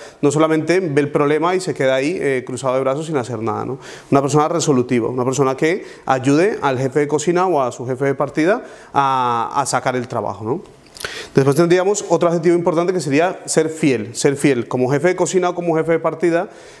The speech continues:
A mí me gustan, eh, y aprecio muchísimo los cocineros o ayudantes de cocina que son fieles a mi forma de cocinar, a las recetas, ¿vale? A las recetas que yo planteo. Entonces no me interesa a mí una persona que a la, a la mínima o al, a, al primer cambio,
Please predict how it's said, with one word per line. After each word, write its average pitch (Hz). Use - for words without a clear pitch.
A 143
mí 147
me 156
gustan, 180
eh, 117
y 110
aprecio 147
muchísimo 151
los 117
cocineros 147
o 135
ayudantes 120
de 139
cocina 160
que 151
son 160
fieles 185
a 160
mi 143
forma 139
de 135
cocinar, 120
a -
las 127
recetas, 117
¿vale? 123
A 143
las 131
recetas 127
que 180
yo 143
planteo. 117
Entonces 123
no 127
me 143
interesa 156
a 143
mí 139
una 139
persona 147
que 127
a 117
la, 113
a 123
la 110
mínima 156
o 127
al, 110
a, 110
al 110
primer 117
cambio, 139